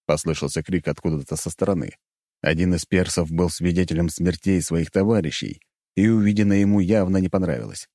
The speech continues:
«Клянусь!» «Чем клянешься-то?» переместился к нему настолько быстро, что у того застыл страх на лице.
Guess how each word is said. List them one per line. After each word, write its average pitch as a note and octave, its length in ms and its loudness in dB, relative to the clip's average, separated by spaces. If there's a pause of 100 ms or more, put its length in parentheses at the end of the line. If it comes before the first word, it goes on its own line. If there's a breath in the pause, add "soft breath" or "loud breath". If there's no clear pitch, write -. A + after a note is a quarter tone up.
(120)
«Клянусь!» A3 680 2 (680)
«Чем A3 240 4
клянешься-то?» G#3 640 2 (340)
переместился E2+ 560 0
к - 80 -10
нему F2+ 260 2
настолько D#2+ 440 -2
быстро, E2 440 -2 (340)
что - 200 0
у G2 60 2
того F#2 220 2
застыл F2 360 0
страх - 300 -2
на C2+ 80 -4
лице. - 320 -10